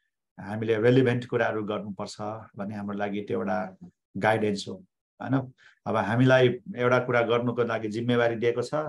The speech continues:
अर्कोतिर जानु भनेको एउटा केयरलेस जस्तो पनि हो, होइन? हामी चाहिँ अर्कोतिर गर्नु भनेको, त्यस कारणले गर्दा यी सबै कुराहरूले हामीलाई रिभ्यू गर्नका लागि सहायता गर्छ। हामीले आफूलाई रिभ्यू गरौँ,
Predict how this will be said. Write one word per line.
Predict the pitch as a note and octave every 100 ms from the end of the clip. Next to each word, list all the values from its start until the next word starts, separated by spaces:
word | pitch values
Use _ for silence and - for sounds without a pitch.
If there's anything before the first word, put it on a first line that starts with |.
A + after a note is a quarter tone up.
| C3+ _ _ _ A2+
अर्कोतिर | B2 B2+ B2 A#2
जानु | G#2 A#2 A2+ A2+
भनेको | G2+ G#2 G#2 A#2
एउटा | A2+ G2+
केयरलेस | - B2+ A#2 A#2 -
जस्तो | G2+ - G#2
पनि | G#2 G2+
हो, | F#2+
होइन? | F#2+ F#3+
हामी | G3+ _ F#2 F#2+ G2
चाहिँ | A2
अर्कोतिर | G#2 A2+ G#2+ G2+
गर्नु | G2+ G2+ G2+
भनेको, | F#2+ G2 G2 - - - _ _
त्यस | G#2+
कारणले | - G#2+ G#2 -
गर्दा | G#2+ A2
यी | A#2+
सबै | B2 - C#3 D3+
कुराहरूले | C#3+ A#2 A2 A#2 B2+ - _ _
हामीलाई | G2+ A2 A2 G#2+ G#2
रिभ्यू | G#2+ G#2 A#2+
गर्नका | G#2+ G#2 G2+ G#2
लागि | G2 G2 B2
सहायता | B2+ A2 G2+ G#2+
गर्छ। | G2+ G#2 -
हामीले | G#2+ G#2+
आफूलाई | G#2+ - A2+ A2
रिभ्यू | G#2+ A2 G#2+
गरौँ, | G#2+ A2+